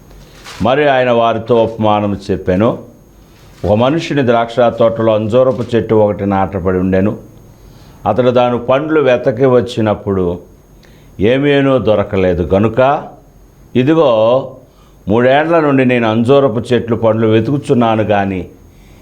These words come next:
ఏమీనూ దొరకలేదు. దీనివల్ల భూమి ఎలా వ్యర్థమైపోవలే?" అని తోటమాలితో చెప్పాను. అయితే వాడు, "అయ్యా,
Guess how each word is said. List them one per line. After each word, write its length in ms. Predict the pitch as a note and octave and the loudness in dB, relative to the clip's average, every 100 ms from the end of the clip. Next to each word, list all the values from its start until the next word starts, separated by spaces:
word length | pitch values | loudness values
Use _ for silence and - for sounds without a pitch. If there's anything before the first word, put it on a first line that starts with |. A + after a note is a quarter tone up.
| - F2 | -8 -2
ఏమీనూ 680 | G#2+ A#2 A#2+ A#2 A2 G#2+ | 0 2 2 2 2 2
దొరకలేదు. 640 | F2+ F#2+ F#2+ G2 F#2 E2 - - - - - - - | 2 0 0 -2 -2 -2 -6 -20 -20 -20 -20 -20 -4
దీనివల్ల 600 | G2 B2 C3+ C#3+ D#3 D3 | 0 2 2 2 2 0
భూమి 460 | C3 G2 C3+ C#3 C3 | -2 -2 0 2 2
ఎలా 320 | A#2+ B2 B2 | 2 2 2
వ్యర్థమైపోవలే?" 1160 | A#2 A2 F#2 A2 A2+ G#2+ G#2+ G2+ G2 F#2+ A#2 - - - - - - - - - - - - - | 2 0 -2 0 0 0 0 2 2 2 0 -4 -18 -20 -20 -20 -20 -20 -20 -20 -20 -20 -14 -4
అని 180 | F#2 | -2
తోటమాలితో 880 | F#2 G2 A#2+ A#2+ B2+ B2 A#2+ G2+ A2+ | 0 2 0 0 0 0 0 -2 -2
చెప్పాను. 460 | A2 - F2 F2+ F#2 | -4 -4 -6 -4 0
అయితే 440 | A#2 A#2+ C3+ C3 | 0 2 4 4
వాడు, 320 | A#2 A2 A2 | 2 2 2
"అయ్యా, 580 | G#2+ A2 B2+ C3+ A#2 F#2 | 2 2 2 2 0 -4